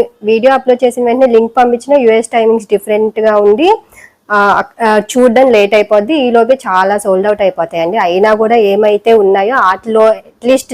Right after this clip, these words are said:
త్రీ శారీస్ అన్నా తీసుకుంటారనమాట, త్రీ ఫోర్ శారీస్ అన్నా మినిమం తీసుకుంటారు. అంత ఇష్టం ఆ ఖాదీ కాటన్ శారీస్. చాలామంది స్పెషల్గా ఉంటారండి, టూ త్రీ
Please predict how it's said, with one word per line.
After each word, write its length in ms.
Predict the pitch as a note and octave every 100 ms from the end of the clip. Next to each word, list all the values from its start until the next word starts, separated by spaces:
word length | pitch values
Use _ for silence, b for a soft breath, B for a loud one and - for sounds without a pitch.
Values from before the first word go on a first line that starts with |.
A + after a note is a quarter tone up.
| A3+
త్రీ 120 | G#3+ G#3+ A3
శారీస్ 300 | G3+ A3 A3
అన్నా 180 | A#3 B3+ B3+ A3+
తీసుకుంటారనమాట, 920 | G#3+ - G#3 G3 F#3+ F3 E3 E3+ F3 F#3+
త్రీ 120 | G3 F#3
ఫోర్ 140 | G3+ F3+
శారీస్ 260 | F3 F3 G3+
అన్నా 120 | G#3+ A3
మినిమం 260 | F#3+ G#3+ A#3 A3
తీసుకుంటారు. 580 | G3 - F3 E3 F#3 F4 E4+ B B - F#3+
అంత 200 | G#3 B3 A#3
ఇష్టం 280 | - A3 C#4+ F4 G3+
ఆ 40 | F3 -
ఖాదీ 240 | F3+ F#3 G#3
కాటన్ 280 | F#3+ F#3+ F#3+
శారీస్. 320 | F3 E3 F#3 - D#3+
చాలామంది 540 | D#3 G3+ B3 B3 B3 -
స్పెషల్గా 540 | F#3+ - G#3 A3 B3 A3+
ఉంటారండి, 520 | G#3+ G#3 F#3+ F3 C4 E4+ E4+ -
టూ 100 | A3 G#3
త్రీ 120 | G#3